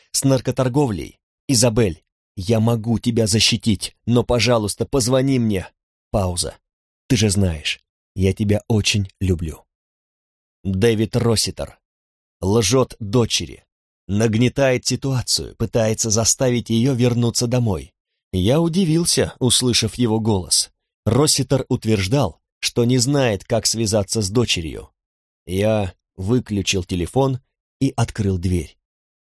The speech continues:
Изабель стояла босиком у дивана. Встрепанная панковская шевелюра, размазанная тушь под глазами. Без каблуков, хоть и не очень высоких, она казалась ужасно маленькой, эдакой босоногой крохой.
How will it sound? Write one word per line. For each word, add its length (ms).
Изабель 540
стояла 480
босиком 560
у 80
дивана. 480
Встрепанная 640
панковская 640
шевелюра, 720
размазанная 760
тушь 400
под 160
глазами. 640
Без 260
каблуков, 640
хоть 280
и 80
не 160
очень 260
высоких, 560
она 280
казалась 500
ужасно 480
маленькой, 640
эдакой 500
босоногой 760
крохой. 580